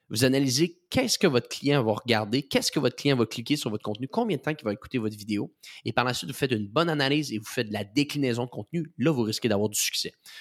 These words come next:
Donc, tout ça pour dire que c'est comme ça, nous, qu'on va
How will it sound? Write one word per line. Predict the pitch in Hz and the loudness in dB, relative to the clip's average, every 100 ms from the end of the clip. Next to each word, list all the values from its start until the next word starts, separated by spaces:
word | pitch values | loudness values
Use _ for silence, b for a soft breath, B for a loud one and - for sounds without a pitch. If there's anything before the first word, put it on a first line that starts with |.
| B | B
Donc, | 120 120 - b b b b _ - | -2 -2 -2 b b b b _ -2
tout | 185 | 2
ça | 208 | 4
pour | 120 | 2
dire | 117 151 | 0 0
que | - | 0
c'est | - 120 | -2 -2
comme | - 180 | -2 -2
ça, | 151 - 170 | 0 0 2
nous, | 110 131 - _ | 2 0 -4 _
qu'on | - 107 | -2 0
va | 101 | 0